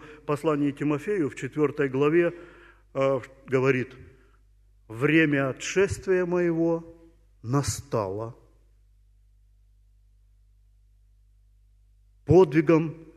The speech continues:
добрым подвигом веры подвязался, течение совершил,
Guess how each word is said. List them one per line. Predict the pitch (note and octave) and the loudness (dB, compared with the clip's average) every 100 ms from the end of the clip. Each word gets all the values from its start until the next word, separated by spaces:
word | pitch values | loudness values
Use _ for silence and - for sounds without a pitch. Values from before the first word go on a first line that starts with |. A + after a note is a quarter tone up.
| - _ _ | -20 _ _
добрым | - B2+ D#3 C#3+ D3 | -2 6 6 6 4
подвигом | D#3 D3 B2 C3 B2+ | 4 2 4 2 0
веры | A2 E3 F3 | 2 2 2
подвязался, | E3 D#3+ C#3 D3 D3+ C#3+ B2+ C#3+ C3 - _ _ _ _ _ _ _ | -4 -6 -6 -6 -4 -6 -8 -14 -16 -20 _ _ _ _ _ _ _
течение | D3 C#3 - E3+ G3 F#3+ F#3+ | -12 -8 -2 8 8 8 -4
совершил, | - F3 E3 C#3 - E3+ D#3 | -4 -2 -2 -2 -2 0 0